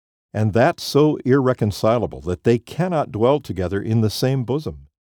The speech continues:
We have already affirmed how impossible it were for the heart, by any innate elasticity of its own,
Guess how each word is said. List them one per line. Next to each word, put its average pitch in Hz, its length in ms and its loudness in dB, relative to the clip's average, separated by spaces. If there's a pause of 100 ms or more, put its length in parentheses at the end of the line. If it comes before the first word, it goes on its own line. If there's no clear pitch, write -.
(420)
We 117 140 4
have 113 180 4
already 113 440 4
affirmed 90 540 -2
how 95 220 0
impossible 120 1000 -4
it 64 100 -16
were 82 320 -6
for - 160 -12
the 85 120 -4
heart, 151 340 -2 (400)
by 120 140 2
any 143 380 2
innate 110 420 -2
elasticity 104 840 -2
of 87 80 -2
its - 160 -6
own, 110 320 2